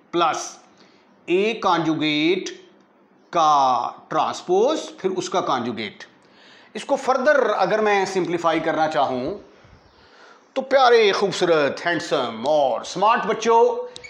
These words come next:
B conjugate किसके बराबर आ जाएगा? A conjugate, ये देखें, ये double conjugate है ना,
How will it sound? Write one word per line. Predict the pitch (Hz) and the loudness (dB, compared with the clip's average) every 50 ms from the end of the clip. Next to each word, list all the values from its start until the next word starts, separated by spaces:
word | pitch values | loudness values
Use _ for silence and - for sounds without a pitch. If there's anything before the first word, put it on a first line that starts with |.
| - - - 120 | -20 -16 -10 -6
B | 147 220 269 302 320 226 - | -4 -2 0 0 0 0 2
conjugate | 226 226 214 196 208 180 220 302 330 269 | 2 2 2 2 0 0 2 0 0 0
किसके | - 262 233 - 247 226 | -2 -4 -4 -2 0 2
बराबर | 226 208 196 190 196 | 4 4 4 4 4
आ | 185 165 | 4 4
जाएगा? | 160 170 156 160 160 160 160 170 214 - - - - - - - _ _ _ _ - _ - - - - - _ _ - 175 | 4 2 4 4 4 6 6 4 4 2 0 -4 -8 -12 -18 -20 _ _ _ _ -20 _ -20 -20 -20 -20 -20 _ _ -2 0
A | 175 185 214 220 - | 2 2 2 2 2
conjugate, | 208 190 170 165 156 165 147 151 151 151 170 233 254 - - - - - - _ _ _ _ _ _ _ _ _ _ _ _ _ _ _ - - - - _ - | 2 2 2 2 0 -2 -2 0 0 2 2 0 0 -2 -6 -10 -14 -18 -20 _ _ _ _ _ _ _ _ _ _ _ _ _ _ _ -20 -20 -20 -18 _ -2
ये | 135 180 185 | 0 2 2
देखें, | 196 185 - 196 190 | 2 2 2 2 2
ये | 190 175 160 156 185 208 214 214 220 220 | 2 2 0 2 4 4 6 6 6 4
double | - 170 170 226 254 | 4 2 2 0 2
conjugate | - 254 240 240 240 247 247 240 240 214 | 2 2 2 2 4 4 2 2 4 2
है | 208 | 2
ना, | 202 202 208 | 2 0 -2